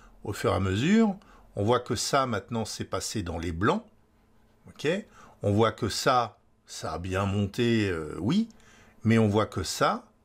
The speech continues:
c'est resté très, très sombre. D'accord ? Donc, en fait, l'exposition, ce que ça fait, c'est que tout ce qui est très clair va devenir très rapidement beaucoup plus clair. Tout ce qui est ton moyen va devenir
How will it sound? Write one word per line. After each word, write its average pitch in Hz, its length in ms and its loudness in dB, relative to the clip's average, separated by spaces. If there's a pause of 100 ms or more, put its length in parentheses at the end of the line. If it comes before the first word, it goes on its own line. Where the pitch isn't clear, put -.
c'est - 340 -4
resté 147 520 -4
très, - 240 -4
très 110 180 -6
sombre. - 360 -10 (600)
D'accord ? 208 480 0 (460)
Donc, 143 160 2
en 185 80 6
fait, 247 260 0
l'exposition, 160 680 -4
ce - 100 -6
que 139 120 -2
ça - 200 -2
fait, 220 440 -2 (100)
c'est - 240 -2
que 98 300 0 (1080)
tout 240 160 4
ce - 100 -2
qui - 140 0
est 165 100 2
très 196 280 0
clair 170 500 2
va 127 160 2
devenir 147 640 -2 (220)
très 269 240 0
rapidement 147 840 -4 (180)
beaucoup 151 340 -2
plus 101 140 -4
clair. 101 300 -2 (1160)
Tout 240 160 4
ce - 100 0
qui 190 160 2
est - 140 0
ton 220 160 6
moyen 170 560 2
va 110 180 2
devenir 110 600 2